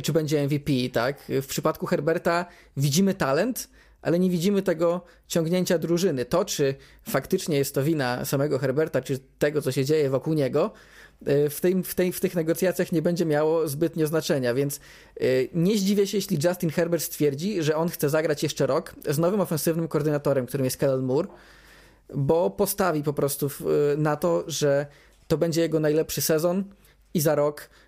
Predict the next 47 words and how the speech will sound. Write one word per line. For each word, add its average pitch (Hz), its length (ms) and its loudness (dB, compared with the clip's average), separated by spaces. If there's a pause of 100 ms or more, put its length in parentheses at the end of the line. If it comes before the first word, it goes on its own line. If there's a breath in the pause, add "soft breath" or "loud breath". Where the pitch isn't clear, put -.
e, 131 300 2
nie 147 140 2
będzie 147 320 0
absolutnie, 147 680 -2 (340 soft breath)
e, 131 180 2
żadnej 139 380 0
możliwości, 139 580 -2
żeby 139 140 0
mu 135 100 0
tego, 127 640 0 (140)
tego 139 200 0
najwyższego 131 560 -2
kontraktu 131 420 -4
nie 127 140 0
dać. 107 140 -4
Dlatego 135 240 -2
jestem 139 240 -2
sam 143 180 -2
ciekaw 139 240 -2
podejścia 127 640 -2 (220)
Justina 139 300 -2
Herberta 135 560 -4 (440 loud breath)
i 165 100 -2
jego, 139 440 2
jego 143 220 2
agenta 139 280 0
do 135 80 0
tej 135 120 -2
sytuacji. 143 400 0
Natomiast 139 280 -4
jeśli 143 120 -6
chodzi 135 200 0
o 127 60 2
Barrowa, 120 380 0
no 113 100 -4
to, - 240 -4 (600 loud breath)
no 131 100 0
to, 151 120 2
to 156 60 2
jest 147 260 -2 (120)
pewniak. 151 520 0
Im 170 120 0
szybciej 160 320 0
dla 143 120 2
Bengals, 123 340 -2
tym 123 120 -4
lepiej. - 260 -4